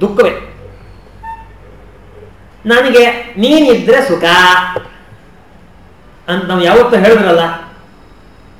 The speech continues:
ನೀನು ಬೇಕು ನನ್ನ ಸುಖಕ್ಕೆ. ಅವಾಗೇನಾಯ್ತು? ಸುಖ ಅನ್ನೋದು ಇನ್ನೊಂದ್ರ ಮೇಲೆ ಡಿಪೆಂಡ್ ಆಯ್ತು. ಡಿಪೆಂಡೆಂಟ್ ಆಗಿರ್ತಕ್ಕಂತಹ ಒಂದು ಸುಖ ಸುಖವೇ ಅಲ್ಲ, ನರಕ.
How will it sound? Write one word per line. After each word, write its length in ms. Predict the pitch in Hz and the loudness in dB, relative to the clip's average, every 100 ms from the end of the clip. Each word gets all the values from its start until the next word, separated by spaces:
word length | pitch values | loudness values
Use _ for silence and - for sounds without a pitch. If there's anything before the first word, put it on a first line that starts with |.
| 165 | -2
ನೀನು 260 | 220 220 | 2 2
ಬೇಕು 380 | 160 147 - - | 2 0 -6 -10
ನನ್ನ 140 | 156 151 | -10 -10
ಸುಖಕ್ಕೆ. 400 | - 147 - - - - - - - | -14 -16 -16 -20 -20 -20 -10 -10 -4
ಅವಾಗೇನಾಯ್ತು? 520 | 160 175 202 214 214 247 262 269 262 - - - - - - | -2 0 0 0 4 4 4 4 0 -8 -14 -20 -20 -20 -6
ಸುಖ 180 | 220 269 | -4 0
ಅನ್ನೋದು 420 | 254 208 190 226 | 0 0 -2 -4
ಇನ್ನೊಂದ್ರ 460 | 185 208 254 208 180 | -4 2 2 2 -2
ಮೇಲೆ 260 | 214 - | -4 -4
ಡಿಪೆಂಡ್ 420 | 180 175 240 226 | -4 2 2 2
ಆಯ್ತು. 640 | 156 139 - 220 165 104 - - - - - - - - - - - - - - | 0 -2 -6 -6 -6 -12 -20 -20 -8 -8 -8 -20 -20 -20 -20 -20 -20 -20 -20 -2
ಡಿಪೆಂಡೆಂಟ್ 880 | 220 - 277 277 277 302 302 - - - - | -2 0 0 0 2 2 2 -4 -14 -16 -2
ಆಗಿರ್ತಕ್ಕಂತಹ 920 | 214 220 220 220 208 214 202 202 190 | 0 2 2 0 -2 -4 -2 -4 -4
ಒಂದು 220 | 185 156 | -4 -4
ಸುಖ 280 | - 240 - | -4 -4 0
ಸುಖವೇ 640 | 240 - 220 226 254 254 269 | -2 0 -4 0 2 4 4
ಅಲ್ಲ, 220 | 254 233 - | 4 4 2
ನರಕ. 260 | 165 208 | 0 0